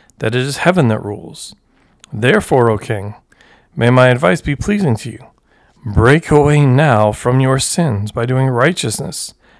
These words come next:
and from your iniquities by showing mercy to the poor, in case there may be a prolonging of your prosperity.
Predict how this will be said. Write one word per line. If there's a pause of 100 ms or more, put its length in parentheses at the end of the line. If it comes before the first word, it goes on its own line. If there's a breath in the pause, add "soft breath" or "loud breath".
(120 soft breath)
and
from
your
iniquities
by
showing
mercy
to
the
poor, (580)
in
case (760 soft breath)
there
may
be
a
prolonging
of
your
prosperity.